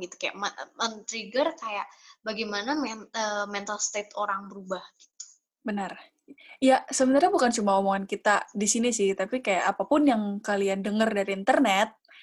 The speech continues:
Speaker 2: dari media sosial, itu harus dipilah-pilah dulu. Nggak bisa diterima
Speaker 1: Nggak,
Speaker 2: seratus persen,
Speaker 1: iya.
Speaker 2: nggak bisa ditolak
Speaker 1: Nggak,
Speaker 2: seratus persen.
Speaker 1: betul. Nggak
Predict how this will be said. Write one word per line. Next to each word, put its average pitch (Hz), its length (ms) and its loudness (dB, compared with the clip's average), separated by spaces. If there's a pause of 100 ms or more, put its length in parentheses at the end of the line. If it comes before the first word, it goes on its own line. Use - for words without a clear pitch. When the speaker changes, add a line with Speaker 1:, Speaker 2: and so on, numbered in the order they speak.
(300)
Speaker 2:
dari 208 240 -2
media 208 240 2
sosial, 214 540 2
itu 226 160 0
harus 247 340 -4
dipilah-pilah 214 880 0
dulu. 214 300 2 (180)
Nggak 185 220 -8
bisa 196 260 -4
diterima 196 320 -4
Speaker 1:
Nggak, 220 220 0
Speaker 2:
seratus - 160 -6
persen, 202 340 -2
Speaker 1:
iya. 285 140 2
Speaker 2:
nggak 190 160 -2
bisa - 160 -6
ditolak 202 260 0
Speaker 1:
Nggak, 214 160 2
Speaker 2:
seratus - 240 -14
persen. 185 300 -10
Speaker 1:
betul. - 380 -16 (200)
Nggak 226 200 0